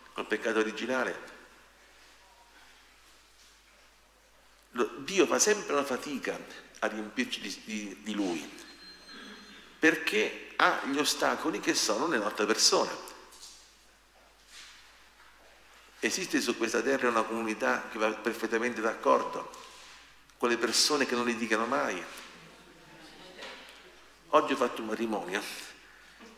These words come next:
c'era la lettura del perdono come Vangelo, non so perché hanno scelto questi sposi, hanno scelto questa. Poi da chiedere, qui ci sono tante coppie, C'è qualcuna che non ha dovuto mai perdonarsi l'uno con l'altro durante il corso degli anni del matrimonio?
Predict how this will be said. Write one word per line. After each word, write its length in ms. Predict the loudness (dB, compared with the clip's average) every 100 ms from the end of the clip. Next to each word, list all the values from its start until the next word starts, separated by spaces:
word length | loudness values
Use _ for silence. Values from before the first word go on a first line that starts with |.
| -6
c'era 240 | 2 2 4
la 80 | 4
lettura 440 | 2 2 4 6
del 180 | 6 2
perdono 480 | 2 2 2 2 2
come 180 | 2
Vangelo, 500 | 2 2 -2 -2 -2
non 120 | -2 -2
so 140 | -2
perché 180 | -2 -4
hanno 140 | -4
scelto 280 | -2 -2 -4
questi 280 | -4 -6 -6
sposi, 480 | -8 -6 -4 -4 -6 -16 -20 -14
hanno 120 | -8
scelto 300 | -4 -4 -4
questa. 400 | -4 -4 -4 -4 -6 -8 -16 -18 -18 -20 -14 -4
Poi 100 | 0
da 120 | 0
chiedere, 440 | 2 2 2 -2 -8 -8
qui 220 | -4 -4
ci 60 | -2
sono 120 | 2
tante 300 | 2 2 0
coppie, 500 | 0 -2 -6 -6 -8 -10 -20 -20 -20 -20 -20 -20 -20 -20 -20 -20 -20 -20 -20 -20 -4
C'è 280 | 6 8 8
qualcuna 600 | 4 4 2 -2 2 4
che 100 | 4
non 80 | 0
ha 40 | 0
dovuto 240 | 2 2
mai 280 | 4 4 8
perdonarsi 680 | 6 6 4 6 4 2 2
l'uno 240 | 2 2
con 180 | 2 2
l'altro 440 | 2 2 0 0
durante 400 | 2 2 2 -2
il 60 | 0
corso 260 | 0 0
degli 140 | -4 -4
anni 120 | -2
del 80 | 0
matrimonio? 540 | 2 2 0 0 -2